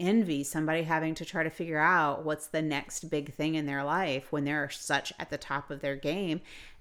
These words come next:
Everybody expects you to do one thing. And he's gotta be having that thought of, "Do I do what is expected? Or maybe I wanna do something different."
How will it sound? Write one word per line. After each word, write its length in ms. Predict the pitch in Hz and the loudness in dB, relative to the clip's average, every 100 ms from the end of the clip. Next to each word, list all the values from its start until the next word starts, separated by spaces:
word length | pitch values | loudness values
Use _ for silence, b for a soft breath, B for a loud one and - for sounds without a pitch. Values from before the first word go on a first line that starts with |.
| - | 2
Everybody 600 | 196 214 220 196 185 180 | 6 6 6 4 4 2
expects 680 | - - - - 185 - 208 | 0 -2 -2 0 0 -2 -4
you 80 | |
to 140 | 175 165 | 0 0
do 200 | 160 156 | 0 0
one 340 | 147 147 147 | 0 -2 -2
thing. 580 | 139 185 180 143 123 127 - b b b b - | -4 -4 -2 -2 -4 -10 -12 b b b b -4
And 800 | 180 165 160 156 156 156 151 - - - _ - - - - - | 2 4 6 6 4 2 0 -4 -10 -20 _ -20 -20 -20 -20 -18
he's 300 | 170 185 175 | -4 -2 0
gotta 260 | 160 147 160 | 0 0 0
be 180 | 175 | 0
having 340 | 151 156 143 151 | -2 -4 -2 0
that 340 | 143 143 - - | 0 -2 -6 -4
thought 420 | 151 220 147 147 | -2 0 -2 -2
of, 240 | 143 139 | -2 -2
"Do 120 | 160 151 | 0 0
I 100 | 147 | 0
do 360 | 135 170 196 | 0 2 4
what 200 | 202 185 | 4 4
is 160 | 185 185 | 4 2
expected? 880 | 202 - - 220 233 - 127 127 - - _ _ _ - - - - - _ - - - _ - | -2 -2 4 4 4 -4 -4 -4 -10 -18 _ _ _ -20 -20 -20 -20 -20 _ -20 -20 -20 _ 0
Or 280 | 190 165 160 | 4 6 6
maybe 400 | 156 156 202 226 | 4 2 2 2
I 120 | 226 | 2
wanna 320 | 202 196 220 | 2 2 2
do 140 | 214 220 | 0 0
something 380 | 220 214 214 | 0 0 0
different." 640 | 190 254 - - - - | -2 -2 -6 -14 -16 -20